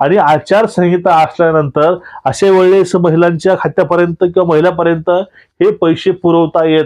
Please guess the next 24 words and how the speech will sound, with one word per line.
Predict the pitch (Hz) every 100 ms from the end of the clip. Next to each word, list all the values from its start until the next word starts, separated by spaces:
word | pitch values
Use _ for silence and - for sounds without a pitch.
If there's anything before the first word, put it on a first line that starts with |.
| 156
नाहीत. | 151 139 143 160
त्यामुळे | 151 156 156
त्यांनी | 156 147 160 196 - - _
तुमची | 156 147 185
सोय | - - 160
ही | 160 185
अगोदर | 165 175 180
केली | 180 180 175
होती, | 143 110 87
ते | - _ _ 147 175 208 - -
इलेक्शनच्या | 143 160 - 156 147 160
अगोदर, | 160 160 185
आचारसंहितेच्या | 185 156 156 147 143 -
अगोदर. | 156 180 175 120 - _ - _
पण | 196 208
त्यावेळेसपासून | - 190 208 214 214 220 214 - 208 180 220 226 220
काय | 214 220
महिलांच्या | 196 190 202 190 208
खात्यावरती | 196 185 190 190 185
पैसे | 190 185 170 170
आले | 143
नाहीत. | 113 92 - _ _ _ -
आता | 151
त्यांच्या | 160 170 196